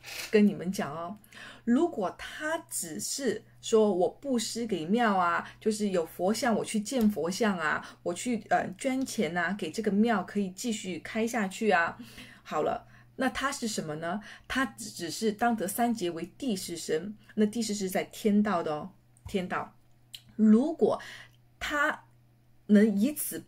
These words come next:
布施的福利回向，他做回向哦，他回向给法界，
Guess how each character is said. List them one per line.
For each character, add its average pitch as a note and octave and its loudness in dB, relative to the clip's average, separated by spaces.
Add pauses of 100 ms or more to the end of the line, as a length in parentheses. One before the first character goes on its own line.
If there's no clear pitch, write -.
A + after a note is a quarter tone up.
布 D4+ 0
施 A#3+ -4
的 G3 2
福 D#3+ -6
利 B3 -2 (440)
回 F#3 0
向， G#3 -2 (160)
他 C4 -6
做 C4 2
回 F3+ -6
向 B3 -2
哦， G#3 0 (300)
他 B3+ -2
回 G3+ 2
向 A#3 0
给 G#3 2
法 - 0
界， - -4